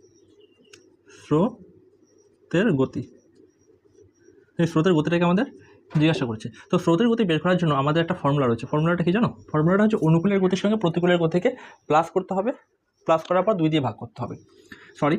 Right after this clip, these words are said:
এটা স্রোতের গতির না, এটা হচ্ছে আমাদের, আহ, নৌকোর গতি। তো স্রোতের গতির সঙ্গে একটা আছে নৌকোর গতি, নৌকার গতি, এই দুটো জিনিসই কিন্তু আমরা এখানে বের করব।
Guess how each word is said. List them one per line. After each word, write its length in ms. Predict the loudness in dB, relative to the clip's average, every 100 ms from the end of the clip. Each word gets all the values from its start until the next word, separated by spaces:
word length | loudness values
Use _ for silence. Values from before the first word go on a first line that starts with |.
| -4 -6
এটা 100 | -2
স্রোতের 220 | 0 2 2
গতির 180 | 2 0
না, 60 | -2 -6 -2
এটা 100 | 0
হচ্ছে 140 | 0 0
আমাদের, 180 | 0 -2 -6 -6
আহ, 120 | -2 2
নৌকোর 220 | 2 2 0
গতি। 160 | -2 -6 -14 -8
তো 60 | -4 0
স্রোতের 240 | 2 2 2
গতির 160 | 0
সঙ্গে 140 | 0 0
একটা 100 | 0 0
আছে 100 | 2 2
নৌকোর 220 | 2 0 -2
গতি, 160 | -2 -6 -10 _ -20 -20 -20 _ -20 -20 -20 _ _ _ _ _ _ _ _ _ _ _ _ _ -4
নৌকার 320 | -2 0 -2 -4 -18 _ _ _ _ -20 -20 -20 -20 -20 -20 -20 -10 -2
গতি, 200 | -2 -2 -10 -16 -20 -20 -20 -20 -20 -20 -20 -20 -6
এই 60 | 0
দুটো 120 | 2 4
জিনিসই 180 | 2 2
কিন্তু 140 | 0 0
আমরা 80 | -2
এখানে 140 | -4 -8 _ _ -4
বের 100 | -2 -2
করব। 140 | -8